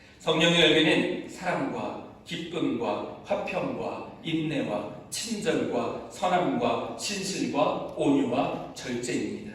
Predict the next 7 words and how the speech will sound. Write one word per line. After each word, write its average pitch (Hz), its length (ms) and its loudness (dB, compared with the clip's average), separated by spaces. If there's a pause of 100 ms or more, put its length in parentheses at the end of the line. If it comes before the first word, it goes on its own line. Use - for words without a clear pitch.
(800)
그래서 - 400 -2
예수님이 - 460 2
제자들에게 151 1000 -2
성령을 175 520 -4
받으라고 - 840 2
말씀하신 - 600 -6
것입니다. - 480 -14